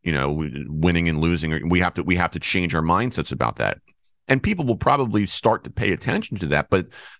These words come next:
the psychology of that formula and that experience might be subdued on the, on the playing field where there's athletic competition and physical dexterity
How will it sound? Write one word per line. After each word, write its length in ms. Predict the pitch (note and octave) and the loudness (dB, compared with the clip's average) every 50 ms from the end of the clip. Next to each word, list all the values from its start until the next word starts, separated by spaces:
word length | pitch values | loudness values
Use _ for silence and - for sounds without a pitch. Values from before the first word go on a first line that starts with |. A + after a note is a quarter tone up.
| _ | _
the 100 | - G#2+ | 0 0
psychology 800 | G2+ - A2+ G#2 F#2+ - C3 C3 D3+ F3 G3 G3 D#3 E3 E3+ D#3+ - | 2 4 2 2 0 2 2 2 2 2 0 -2 -2 -2 -4 -2 0
of 200 | A2+ G#2 F#2+ F2+ | 0 0 0 2
that 260 | G#2 A2 B2 - - | 0 0 0 0 -6
formula 720 | - - - - A2 A2 A2+ B2 A#2+ B2 B2+ B2+ B2+ C3+ - | -12 -12 -6 -2 0 0 0 0 0 2 2 2 0 -2 -2
and 120 | - F#2+ G2 | -2 -2 0
that 120 | G#2 G#2+ G2 | 0 0 0
experience 920 | F2 - - - - - - F3 - D3 A#2+ F2+ D2+ C2+ C2 - - - - _ _ _ _ _ | -2 -2 -4 -4 -4 -2 0 0 2 2 2 0 0 -2 -4 -4 -6 -8 -8 _ _ _ _ _
might 340 | - G2+ A2+ B2+ B2+ A#2 B2 | 2 2 2 2 2 -2 -2
be 300 | G#2+ A#2+ A#2+ A2+ A2+ - - _ _ | 0 0 2 2 0 -2 -4 _ _
subdued 960 | - - - - - B2 G#2 F2 D#2 D#2 G2 A2 A#2+ C3 C#3+ D#3 E3+ D#3+ F3+ E3+ _ _ _ _ _ _ - - | -6 -2 0 2 2 2 2 0 0 2 2 2 4 2 2 0 -2 -4 -6 -8 _ _ _ _ _ _ -2 0
on 160 | A#2 A2+ A2 | 0 2 2
the, 80 | G2+ F2+ E2+ - - | 0 -2 -4 -4 0
on 140 | G2 G#2+ G#2 | 2 2 2
the 80 | F#2 | 0
playing 380 | - - B2+ B2 B2+ C3+ C#3+ D3 | -2 0 0 2 2 2 0 -2
field 440 | - - D3 D#3 D#3+ D3 D#3 C#3+ - - | -2 0 0 2 2 2 0 -2 -6 -6
where 440 | G#2 G2+ G2+ G2+ G2 F#2+ F#2+ F#2+ - - | 0 2 2 4 4 2 0 -2 -4 -2
there's 200 | F#2+ F#2+ F2+ - | -2 -2 -2 0
athletic 500 | - F#2 - - G2+ A2 A2 B2+ - - | 0 -2 0 2 2 2 2 2 -2 -6
competition 640 | - - A2 - F#3+ - - - A2+ G#2 - G#2+ A2 | -4 0 0 0 0 0 -2 -2 0 0 0 0 0
and 120 | F2 D#2 | -2 0
physical 320 | - - G#2 - F#2+ F#2+ F2 | 0 0 0 0 0 -2 0
dexterity 680 | D2 E2+ D#2 - - - G#2 A2 A#2 C3 D3+ F3 F3 | 2 0 0 0 0 0 2 2 2 2 0 -2 -4